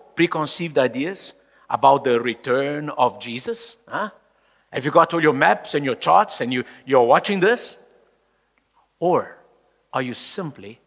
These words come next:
watching and waiting? It's clear from Scripture. It's clear from the events of the world that his return is to be soon.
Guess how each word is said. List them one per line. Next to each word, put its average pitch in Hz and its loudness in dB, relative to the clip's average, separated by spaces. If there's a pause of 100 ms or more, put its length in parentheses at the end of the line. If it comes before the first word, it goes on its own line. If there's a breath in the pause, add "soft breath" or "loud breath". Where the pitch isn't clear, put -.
(280)
watching 123 -10 (520)
and - -20
waiting? - -20 (1500)
It's 143 -4
clear 175 -2 (200)
from 151 -4
Scripture. 135 -6 (220 loud breath)
It's 143 -2
clear 185 0 (160)
from 165 -4
the 156 4
events 160 0
of 147 -4
the 147 -2
world 151 -2 (160 loud breath)
that 139 -6
his 160 -8
return 139 -6
is - -8 (140)
to 156 -10
be 143 -10
soon. 165 -12